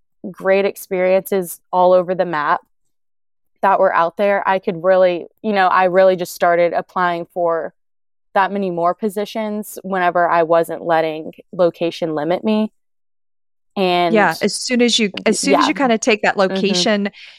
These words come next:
Speaker 2: limiting factor off the map, then, you know, you start to see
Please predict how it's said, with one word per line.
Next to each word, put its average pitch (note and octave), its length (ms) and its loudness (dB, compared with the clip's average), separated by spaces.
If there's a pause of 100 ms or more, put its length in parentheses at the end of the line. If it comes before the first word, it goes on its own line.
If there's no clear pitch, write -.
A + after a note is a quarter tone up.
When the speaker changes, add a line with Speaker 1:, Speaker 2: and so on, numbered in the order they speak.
(260)
Speaker 2:
limiting G3+ 460 2
factor A#3+ 580 0
off F3+ 300 0
the F3+ 80 -6
map, F3+ 340 -2
then, F3 240 0 (520)
you - 80 0
know, D#3 80 2
you F3 120 -2
start G3+ 300 0
to G3+ 80 -6
see F#3 400 0